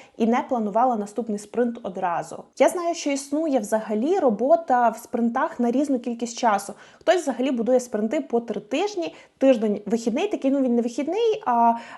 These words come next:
е, скажімо так, робота без досягнень, без цілей, без такого, знаєте, напору. І, звісно, відпустку можна взяти в цей час. Але для мене вони виявились не дуже ефективними, тому що все-таки місяць часу, там, цих три робочих тижні,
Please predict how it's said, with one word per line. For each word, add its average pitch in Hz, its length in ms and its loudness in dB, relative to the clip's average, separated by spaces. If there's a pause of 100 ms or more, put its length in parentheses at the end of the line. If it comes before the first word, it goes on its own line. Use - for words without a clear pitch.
е, 208 100 2
скажімо 240 300 2
так, 226 200 2
робота 226 420 4
без 196 220 -4
досягнень, 214 640 2
без 208 280 -2
цілей, 202 720 -2
без 208 200 2
такого, 220 420 0
знаєте, 208 320 -4
напору. 214 520 2
І, 226 100 -4
звісно, 214 300 -4
відпустку 202 460 -8
можна 294 240 -6
взяти 285 260 -2
в 277 60 -8
цей 294 160 -8
час. 294 340 -4 (120)
Але 247 180 4
для 269 140 2
мене 349 260 2
вони 285 180 0
виявились 240 720 0
не 262 200 2
дуже 214 420 -2
ефективними, 302 640 -2
тому 233 280 -4
що 285 160 -6
все-таки 269 500 -2
місяць 247 400 -2
часу, 302 420 -4
там, 208 180 -6
цих 233 160 -8
три 254 280 4
робочих 208 480 -2
тижні, 302 500 -6